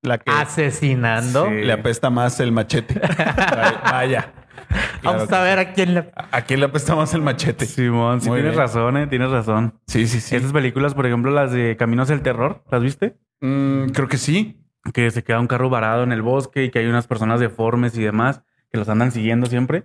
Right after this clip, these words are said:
Speaker 1: Ya, creo que
Speaker 3: Eh,
Speaker 1: sí.
Speaker 3: recuerdo mucho que la, que la, la actriz que no era protagonista es la que
Speaker 2: Ujú.
Speaker 3: termina rompiendo madres en, en, en la película, ¿no?
Speaker 1: Ah,
Speaker 3: Es el
Speaker 1: trae,
Speaker 3: que
Speaker 1: trae plot twist.
Speaker 3: Sí,
Speaker 1: Tal
Speaker 3: trae,
Speaker 1: pedo.
Speaker 3: trae, este, efecto tuerca en el
Speaker 1: Ándale,
Speaker 3: guión.
Speaker 1: efecto tuerca. Ándale, ándale.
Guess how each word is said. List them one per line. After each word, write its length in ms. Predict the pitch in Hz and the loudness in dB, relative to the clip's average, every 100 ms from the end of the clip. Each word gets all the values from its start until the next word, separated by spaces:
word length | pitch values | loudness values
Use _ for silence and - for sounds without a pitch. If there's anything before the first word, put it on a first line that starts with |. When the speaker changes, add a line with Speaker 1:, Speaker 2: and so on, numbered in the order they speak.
| - | -6
Speaker 1:
Ya, 400 | 127 120 104 - | -2 0 -2 -6
creo 80 | 127 | -6
que 160 | 120 123 | -2 0
Speaker 3:
Eh, 40 | |
Speaker 1:
sí. 60 | 123 | 0
Speaker 3:
recuerdo 360 | 123 131 131 147 | 0 -2 0 2
mucho 280 | 147 147 | 0 0
que 120 | 139 139 | -2 0
la, 380 | 120 117 - 123 | 0 -2 -6 -2
que 80 | |
la, 200 | 117 113 - | -2 -2 -4
la 400 | 117 110 107 107 | -2 0 0 0
actriz 460 | 104 123 120 120 - | -2 0 0 0 -2
que 100 | 127 | -2
no 200 | 117 117 | 0 0
era 140 | 127 | 0
protagonista 680 | 135 120 110 110 117 123 156 | -2 0 0 2 0 0 -2
es 80 | 135 | 2
la 120 | 117 | 0
que 140 | 120 120 | 0 -2
Speaker 2:
Ujú. 60 | |
Speaker 3:
termina 360 | 110 107 104 113 | 0 2 2 2
rompiendo 420 | 113 107 104 107 | 0 -2 -2 0
madres 380 | 107 107 110 107 | 2 2 0 0
en, 260 | 107 101 - - - - | -2 -2 -8 -12 -12 -12
en, 420 | - 101 95 - - | -4 0 2 0 -4
en 160 | 110 101 | -2 0
la 100 | 101 | 0
película, 480 | 98 104 - 110 101 | 0 -2 -2 -2 0
¿no? 140 | 113 | 0
Speaker 1:
Ah, 60 | 113 | 0
Speaker 3:
Es 60 | |
el 60 | 113 | 0
Speaker 1:
trae, 120 | 123 | 0
Speaker 3:
que 60 | 110 104 | 0 -4
Speaker 1:
trae 220 | 110 110 | -2 -2
plot 260 | 135 127 - | 0 -2 0
twist. 380 | 135 143 - - - | -2 -2 -6 -14 -10
Speaker 3:
Sí, 220 | 120 110 | -2 0
Speaker 1:
Tal 80 | 110 | 0
Speaker 3:
trae, 180 | 110 113 | 0 0
Speaker 1:
pedo. 80 | 113 | -2
Speaker 3:
trae, 440 | 113 117 120 127 135 | 0 0 0 0 -2
este, 260 | 131 - 117 | -2 -2 -2
efecto 320 | - - 135 | -2 -4 0
tuerca 460 | 127 120 - 107 _ _ | 0 0 -4 -12 _ _
en 120 | 135 120 | -2 0
el 80 | |
Speaker 1:
Ándale, 140 | 113 117 | 2 0
Speaker 3:
guión. 240 | 110 113 _ | 0 -2 _
Speaker 1:
efecto 420 | 135 123 120 - 139 | -4 -2 -2 -4 -2
tuerca. 440 | 139 123 120 123 - | 0 0 0 -6 -4
Ándale, 500 | 240 196 294 113 127 | -2 0 0 0 2
ándale. 340 | 123 123 127 | 2 2 0